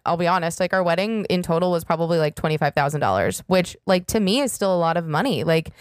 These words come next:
that includes everything, but, like, we don't, I mean, living in the Bay Area, our rent is very expensive. And, like, even on a nurse's salary and, like, an E M T, and we were living in our, like, small, like, five hundred square foot apartment still,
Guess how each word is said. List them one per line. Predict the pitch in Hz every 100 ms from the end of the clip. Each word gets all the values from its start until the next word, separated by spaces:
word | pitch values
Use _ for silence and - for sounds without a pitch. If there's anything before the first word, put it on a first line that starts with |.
| - -
that | 220
includes | 247 - 240 190
everything, | - 160 190 226 262 285 285
but, | 196 185
like, | 185 175 170 _ _ _ - 190 - _ -
we | 185
don't, | 208 226 -
I | 170
mean, | 170 165
living | 180 196
in | 165
the |
Bay | 160 165
Area, | 180 190
our | 202 170
rent | 165 190
is | 165
very | 170 175
expensive. | 170 - 175 - 226 214
And, | 175
like, | 170 170 -
even | 185 202
on | 185
a | 180
nurse's | 165 170 175 180
salary | - 156 170 185 190
and, | 175
like, | 165 160
an | 170 165
E | 165 170
M | 170
T, | - 170 180
and |
we | 170
were | 165 170
living | 175 185
in | 170
our, | 160 151
like, | 156 156 156
small, | - 165 156 156
like, | 151
five | - 151
hundred | 160 160
square | - 156
foot | 160
apartment | 151 151 143 170 -
still, | 185 185